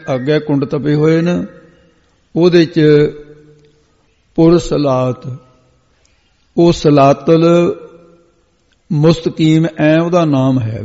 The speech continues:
ਫਾਰਸੀ। ਇਹ ਪੁਰ ਸਲਾਤ ਦਾ ਅਰਥ ਹੈ ਸਲਾਤਲ ਮੁਸਤਕੀਨ,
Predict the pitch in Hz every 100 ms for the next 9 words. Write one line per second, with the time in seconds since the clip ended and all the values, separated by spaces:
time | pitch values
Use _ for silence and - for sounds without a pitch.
0 | 127 110 - 190 214 _ _ _ _ _
1 | _ _ _ _ _ _ _ 170 175 175
2 | 165 175 - 156 139 139 143 131 123 123
3 | 143 156 170 - - - _ _ - 147
4 | 135 170 - 175 175 160 - - 160 160
5 | 170